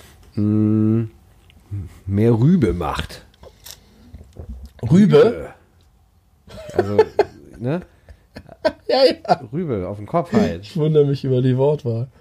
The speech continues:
Speaker 2: Ja, gut, ja, ja. Ja, das ist auf jeden Fall, und das ist ja auch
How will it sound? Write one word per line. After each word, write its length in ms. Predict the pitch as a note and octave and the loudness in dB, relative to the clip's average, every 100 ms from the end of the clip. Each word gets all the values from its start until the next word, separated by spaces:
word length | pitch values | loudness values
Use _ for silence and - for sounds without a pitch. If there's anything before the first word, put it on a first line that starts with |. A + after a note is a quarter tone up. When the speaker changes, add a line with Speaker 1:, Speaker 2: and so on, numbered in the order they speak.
| _ - - | _ -20 -2
Speaker 2:
Ja, 300 | F4 C3+ C#3+ E3+ | 0 2 -2 -8
gut, 300 | F#3+ F#3+ B2 - | -4 -2 -4 -4
ja, 380 | - C#3 B2 E3 - _ - - - | 0 2 2 0 -8 _ -20 -16 -6
ja. 340 | A#2 A#2 D3+ - _ _ _ _ _ _ _ _ _ _ _ _ | -4 -4 -6 -14 _ _ _ _ _ _ _ _ _ _ _ _
Ja, 200 | - D3 | 0 2
das 140 | E3+ D3+ | 2 0
ist 80 | D#3+ | -2
auf 140 | C#3 | 0
jeden 220 | C#3+ D#3 | 0 0
Fall, 220 | D3+ C3 | -2 -2
und 100 | B2+ | 0
das 180 | B2+ C3 | -2 -2
ist 80 | C#3 | -2
ja 80 | - | 0
auch 180 | B2+ | -2